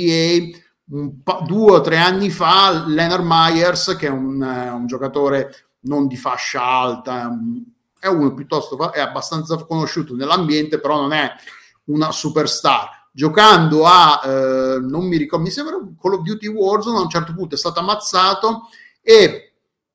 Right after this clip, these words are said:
incazzato, si è fatto prendere dall'ire e ha usato un, eh, un termine de-, derogatorio per, per, per, per, eh, gli ebrei. Gli ha, ha,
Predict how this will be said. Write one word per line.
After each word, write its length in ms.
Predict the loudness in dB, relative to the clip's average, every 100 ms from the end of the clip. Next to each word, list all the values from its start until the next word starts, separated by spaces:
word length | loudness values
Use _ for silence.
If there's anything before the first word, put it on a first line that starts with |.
| _
incazzato, 800 | -10 -6 -4 -4 2 4 4 2
si 120 | -8 -4
è 20 |
fatto 240 | -2 -2
prendere 380 | -2 -2 0 -2
dall'ire 500 | 0 0 0 2 4
e 60 | 4
ha 60 |
usato 460 | 2 2 0 0 -2
un, 180 | -6 -4
eh, 640 | -4 -4 -4 -4 -8 -8
un 560 | -8 -8 -8 -10 -12 -8
termine 420 | -2 0 0 -6
de-, 160 | -8 -8
derogatorio 560 | -4 -2 -2 0 0 0
per, 260 | -2 -4
per, 440 | -4 -4 -2 -6 -10 -20 -20 -20 _
per, 520 | 0 2 0 -4 -6
per, 220 | -4 -2
eh, 720 | -2 -2 -2 -4 -6 -6 -6
gli 80 | 4
ebrei. 640 | 4 4 2 0 -2 -6 _ _ _ _ _ _ _ _
Gli 120 | -6
ha, 80 | -4
ha, 580 | -2 0 -2 -2 -12